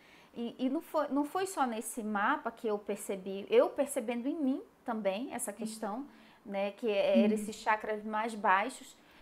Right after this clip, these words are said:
Speaker 1: que tavam em deficiência. Provavelmente você, que já é especialista nisso, sabe que a vitalidade do nosso corpo vem desses chakras, né, do, do raiz, do sexual, do plexo.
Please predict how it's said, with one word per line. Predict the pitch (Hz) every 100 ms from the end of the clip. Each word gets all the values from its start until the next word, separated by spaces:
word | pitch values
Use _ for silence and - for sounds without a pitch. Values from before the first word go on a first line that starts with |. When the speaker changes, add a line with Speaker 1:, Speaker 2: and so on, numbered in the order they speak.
| - _
Speaker 1:
que | 220
tavam | 214 220 208 214 208
em | 208
deficiência. | 202 208 214 - 208 226 285 359 - - - -
Provavelmente | 330 339 370 320 269 269 294
você, | 254 294 - 262
que | 302 - 233 214 208
já | 226
é | 208 208
especialista | 208 - 208 208 202 208 185
nisso, | 202 277 262 - - - - -
sabe | 277 254 262
que | - 285
a | 254
vitalidade | 226 269 - 349 320 220 220 233 254 226
do | 226
nosso | 208 208 -
corpo | - 247 262 - 220
vem | 233 247 262 247
desses | 208 233 277 311 339 -
chakras, | - 285 294 311 285 - -
né, | 247 269 320 269
do, | 254 247
do | 214 220 214
raiz, | 220 262 254 254 254 240 214
do | 202
sexual, | - 220 - 247 233 240 240 226 214
do | 214
plexo. | - 247 240 247 - 240